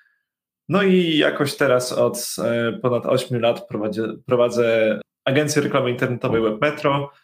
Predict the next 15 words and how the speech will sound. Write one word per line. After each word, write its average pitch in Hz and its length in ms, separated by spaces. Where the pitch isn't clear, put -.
W - 60
te 139 380
osiem 143 340
lat 143 240
udało 127 300
się 123 140
uzbierać 123 580
czterdzieści 123 340
cztery 120 280
miliony 110 540
złotych 110 600
wydanych 107 360
budżetów 127 440
reklamowych 120 520
klientów, 120 540